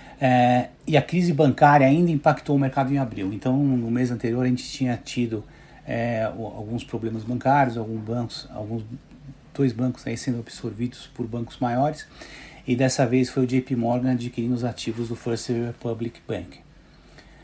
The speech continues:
No mercado doméstico, os principais destaques foram re-,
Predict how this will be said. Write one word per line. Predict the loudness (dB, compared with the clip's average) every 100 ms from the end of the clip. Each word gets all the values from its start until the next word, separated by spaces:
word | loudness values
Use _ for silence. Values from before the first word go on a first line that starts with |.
| -20 0
No | 4
mercado | 8 10 8
doméstico, | 8 6 6 4 2 -4 -6
os | -4
principais | -6 2 2 2
destaques | 0 2 0 0
foram | -4 0
re-, | 0